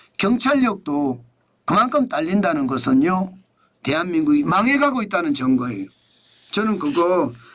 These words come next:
빠르게 제대로, 예, 잡아야 된다고 생각을 합니다.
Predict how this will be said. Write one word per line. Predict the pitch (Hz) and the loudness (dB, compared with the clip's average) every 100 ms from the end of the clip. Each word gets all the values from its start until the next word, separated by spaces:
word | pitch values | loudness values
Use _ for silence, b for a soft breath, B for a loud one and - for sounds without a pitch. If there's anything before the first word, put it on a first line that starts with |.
| B _ - | B _ -4
빠르게 | - 214 254 202 175 170 147 117 - - _ _ | -2 0 -2 -2 0 0 -2 -6 -14 -20 _ _
제대로, | - 180 185 247 208 165 160 123 - _ _ 117 | -4 -2 0 0 -2 -4 -6 -6 -12 _ _ -8
예, | 123 117 | -8 -6
잡아야 | - 175 190 170 147 | -4 -4 -2 -4 -6
된다고 | 127 131 143 135 131 | -2 -2 0 -2 -2
생각을 | 147 151 143 143 | 0 0 0 -2
합니다. | 156 160 147 117 | -2 -2 -4 -6